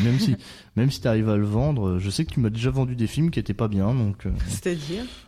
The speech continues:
Speaker 1: je me souviens plus, mais j'en ai quelques exemples, euh, que je pourrais retrouver,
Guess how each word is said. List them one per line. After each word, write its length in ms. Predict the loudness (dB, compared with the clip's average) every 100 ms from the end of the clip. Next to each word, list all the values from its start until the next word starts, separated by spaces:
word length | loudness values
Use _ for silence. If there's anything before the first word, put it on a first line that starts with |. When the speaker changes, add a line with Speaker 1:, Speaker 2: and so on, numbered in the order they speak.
| -2
Speaker 1:
je 100 | 0
me 60 | 2
souviens 300 | 2 2 2
plus, 180 | 2 2
mais 100 | 4
j'en 200 | 4 2
ai 120 | 2
quelques 460 | 0 0 0 0
exemples, 540 | 0 0 0 0 0 -2
euh, 160 | 0 0 0 0 -2 -2 -6 -8 _ _ _ -10
que 100 | -10
je 80 | -4
pourrais 220 | -2 -2
retrouver, 540 | -4 -6 -4 -2 -2